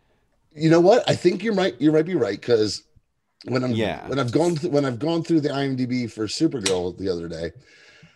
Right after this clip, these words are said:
Speaker 1: I just looked at the average scores, and the
Speaker 2: Mm-hmm.
Speaker 1: average scores are all in the sevens that dip into the sixes, and I'm like, "Why?"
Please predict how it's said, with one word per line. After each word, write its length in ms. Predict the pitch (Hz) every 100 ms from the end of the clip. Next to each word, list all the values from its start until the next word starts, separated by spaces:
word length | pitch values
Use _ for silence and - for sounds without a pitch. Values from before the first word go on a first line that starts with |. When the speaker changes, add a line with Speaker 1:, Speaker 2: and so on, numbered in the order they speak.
| _
Speaker 1:
I 80 | 123
just 200 | 123 117
looked 180 | 131 117
at 80 | 104
the 120 | 117 -
average 500 | 120 117 120 107 -
scores, 720 | - - 104 117 180 180 - _ _ _ _ _ _ _ -
and 160 | 120 120
the 120 | 120 -
Speaker 2:
Mm-hmm. 240 | 135 170
Speaker 1:
average 260 | 165 180 147
scores 840 | - - - 196 139 92 90 90 - _ _ _ _ _ _
are 220 | - 98 - -
all 440 | 139 147 147 139
in 100 | 131
the 80 | 110
sevens 600 | - - 135 131 135 120
that 220 | 107 90
dip 200 | 87 120
into 220 | 127 117 101
the 120 | 90
sixes, 640 | - 120 104 - 80 76
and 120 | 95 104
I'm 120 | 101
like, 360 | 95 80 - _ _ _ _ _ _ -
"Why?" 280 | 120 240